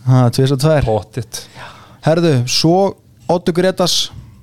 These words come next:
Speaker 1: skoraði eitt mark og Daniel Þór Ingólfsson líka í vörninni þegar að, lið þeirra Balingen, eh,
Speaker 2: Sko,
Speaker 1: skýt-
Speaker 2: Oddur Grétarsson, þetta er einhver lang-,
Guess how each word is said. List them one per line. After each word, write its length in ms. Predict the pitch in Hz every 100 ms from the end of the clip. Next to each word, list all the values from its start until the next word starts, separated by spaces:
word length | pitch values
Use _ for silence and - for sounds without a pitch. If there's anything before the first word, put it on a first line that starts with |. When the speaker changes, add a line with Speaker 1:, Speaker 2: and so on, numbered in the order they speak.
| - -
Speaker 1:
skoraði 340 | - 165 160 170
eitt 100 | 175
mark 360 | 175 160 - 147
og 280 | 147 143 -
Daniel 300 | 147 151 147
Þór 80 | 151
Ingólfsson 340 | 160 147 151
líka 180 | 151 143
í 40 | 147
vörninni 340 | 165 170 156
þegar 160 | 147 147
að, 280 | 143 139 135 143 131 131
lið 180 | 147 151
þeirra 160 | 143 131
Balingen, 580 | 120 143 180 185 180 151 - - 123
eh, 360 | 131 135 131 131 - _ 151
Speaker 2:
Sko, 160 | -
Speaker 1:
skýt- 160 | - 156
Speaker 2:
Oddur 320 | 135 - 151
Grétarsson, 600 | 156 165 143 107 107 101
þetta 240 | 117 123 139
er 100 | 127
einhver 160 | 127
lang-, 340 | 123 123 156